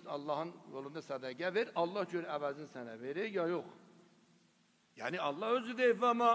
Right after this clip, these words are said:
anfaqtum min şeyin fehuve yukhlifuh." Düz deyib ya düz deməyib. Yəqinin var buna ya yoxdur. Allaha kimi inanın var ya yoxdur. İman burada özünü göstərir. Sonra döndü Həzrət dedi, "Əma əlimtə", oğluna dedi.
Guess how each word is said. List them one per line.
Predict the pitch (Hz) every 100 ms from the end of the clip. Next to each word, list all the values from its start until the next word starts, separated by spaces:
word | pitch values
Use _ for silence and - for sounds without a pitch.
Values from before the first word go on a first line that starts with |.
| 226
anfaqtum | 220 - 240 233 - 233
min | 226 226
şeyin | 190 233 226 208 220 208
fehuve | 202 226 185 208 208
yukhlifuh." | 202 190 185 185 147 185 - - -
Düz | 202 240 175
deyib | 170 180 -
ya | 147 139
düz | 143 156
deməyib. | 165 170 165 - - - - - _ _ -
Yəqinin | 175 180 202 247 240
var | 214 196
buna | 208
ya | 214 196
yoxdur. | 196 233 - 202 180 -
Allaha | 160 170 196
kimi | 196 190
inanın | 185 170 180 190
var | 185
ya | 170
yoxdur. | 147 180 - 214 190 170 - - - - -
İman | 151 156 165 180
burada | 190 202
özünü | 190 156 127
göstərir. | 123 120 120 117 110 - _ _ _ _ _ _ _ _ _ _ _ _ _ _ _
Sonra | - 175 214 233
döndü | 233 220
Həzrət | 220 190 220 208
dedi, | 196 226
"Əma | 196 220 247 262 226
əlimtə", | 214 160 -
oğluna | 185 208 170 170 165
dedi. | 151 -